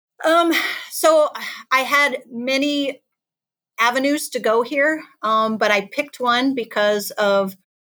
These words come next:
what we were talking about, women in the industry. So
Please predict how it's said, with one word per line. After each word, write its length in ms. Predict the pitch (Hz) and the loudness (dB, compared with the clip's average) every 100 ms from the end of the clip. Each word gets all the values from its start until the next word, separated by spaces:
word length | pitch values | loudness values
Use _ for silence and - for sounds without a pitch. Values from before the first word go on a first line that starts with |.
| _ - | _ -6
what 300 | 214 226 233 | 2 2 2
we 120 | 226 | 0
were 80 | 214 | 0
talking 360 | 196 202 233 | 0 0 -2
about, 420 | 233 220 233 240 - _ _ _ _ - | 0 2 2 2 -4 _ _ _ _ -10
women 340 | 233 240 240 | -4 0 0
in 160 | 233 220 | -2 -2
the 140 | 214 | -2
industry. 560 | 214 214 233 - 339 392 - _ _ _ | -2 -2 -2 -2 -2 -2 -6 _ _ _
So 520 | - 247 233 226 220 | -2 2 4 4 2